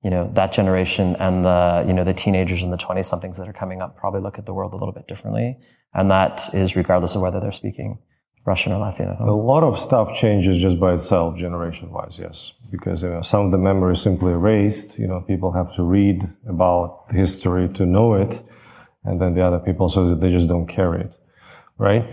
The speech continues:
Speaker 2: I mean, after the, uh, it was a terrorist attack, a terrorist, uh, attacks in Brussels, right? Then I double-clicked on, you know, what were these people who, who blew up the airport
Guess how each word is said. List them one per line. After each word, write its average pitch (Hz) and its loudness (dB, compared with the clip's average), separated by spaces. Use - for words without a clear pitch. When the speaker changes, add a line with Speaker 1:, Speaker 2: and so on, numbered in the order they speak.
Speaker 2:
I 107 4
mean, 110 2
after 104 2
the, 98 4
uh, 92 0
it 85 -4
was 92 -2
a 95 -2
terrorist 107 2
attack, 95 0
a 101 -12
terrorist, 95 -6
uh, 87 -2
attacks 92 -4
in 87 -2
Brussels, - -2
right? 104 0
Then 92 2
I 95 4
double-clicked 95 0
on, - -4
you 92 -4
know, - -4
what 92 0
were 87 0
these 85 0
people 95 -2
who, 90 0
who 85 0
blew 92 4
up 87 0
the 92 2
airport 87 0